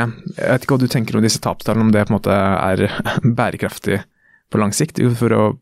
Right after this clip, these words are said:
eh, spille opp under det da, så, eh, innbyggertallet i Avdiivka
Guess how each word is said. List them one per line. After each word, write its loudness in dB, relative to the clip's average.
eh, 4
spille -2
opp -6
under 0
det 2
da, 0
så, 2
eh, 2
innbyggertallet 2
i 0
Avdiivka -2